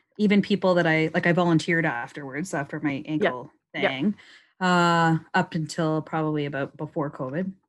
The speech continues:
Speaker 1: slightly
Speaker 2: Yep.
Speaker 1: before covid. But,
Speaker 2: Yep.
Speaker 1: uh, yeah, I only know them by their Derby names. So when you see them in public, it makes for awkward, um,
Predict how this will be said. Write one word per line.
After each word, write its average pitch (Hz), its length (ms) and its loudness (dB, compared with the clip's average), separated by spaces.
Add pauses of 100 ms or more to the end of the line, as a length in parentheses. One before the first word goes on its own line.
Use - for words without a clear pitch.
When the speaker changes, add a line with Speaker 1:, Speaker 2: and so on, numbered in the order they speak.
Speaker 1:
slightly 202 320 0
Speaker 2:
Yep. 170 40 -8
Speaker 1:
before 135 340 -12
covid. 151 340 -4
But, 180 100 2
Speaker 2:
Yep. 175 80 4
Speaker 1:
uh, 165 180 2
yeah, 208 220 2
I 175 120 4
only 233 240 4
know 220 140 2
them 220 120 2
by 202 140 4
their 180 120 0
Derby 165 300 -4
names. 139 300 -4
So 170 120 -8
when 165 120 -2
you 165 60 -2
see 202 140 -6
them 196 120 -2
in 147 80 -2
public, 175 340 -4
it 147 100 -8
makes - 360 -10 (320)
for - 180 -8
awkward, 160 680 -2
um, 160 460 -4